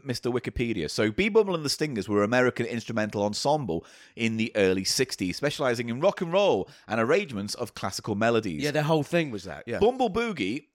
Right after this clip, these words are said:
Speaker 1: reached number twenty-one in the U S, and Nutcrocker reached number one in the U K singles chart in nineteen sixty-two, the
Speaker 2: There
Speaker 1: one we
Speaker 2: you
Speaker 1: just
Speaker 2: go,
Speaker 1: played.
Speaker 2: yeah.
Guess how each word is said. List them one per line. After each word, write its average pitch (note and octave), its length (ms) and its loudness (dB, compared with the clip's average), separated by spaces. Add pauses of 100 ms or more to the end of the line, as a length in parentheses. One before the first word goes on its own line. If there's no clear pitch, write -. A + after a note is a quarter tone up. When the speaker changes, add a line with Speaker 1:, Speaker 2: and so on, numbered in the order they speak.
Speaker 1:
reached C#3+ 200 -4
number C3+ 160 0
twenty-one D#3+ 480 -2
in C3+ 80 -4
the B2+ 80 -6
U A#2 240 0
S, A#2 380 -2
and A#2+ 180 -2
Nutcrocker A#2 600 0 (260)
reached A2+ 280 -6
number A#2 200 -2
one C3 320 2
in A#2 140 -6
the A2+ 80 4
U F3+ 200 2
K A3 300 2
singles G2+ 480 -2
chart F2+ 260 -2
in G#2 60 -8
nineteen A#2 300 -4
sixty-two, C#3 480 -2
the D3+ 40 4
Speaker 2:
There A#2+ 140 2
Speaker 1:
one A#2 80 4
we A2+ 60 4
Speaker 2:
you A2+ 80 2
Speaker 1:
just - 80 -8
Speaker 2:
go, A#2+ 320 4
Speaker 1:
played. G2+ 100 -2
Speaker 2:
yeah. A#2 480 -2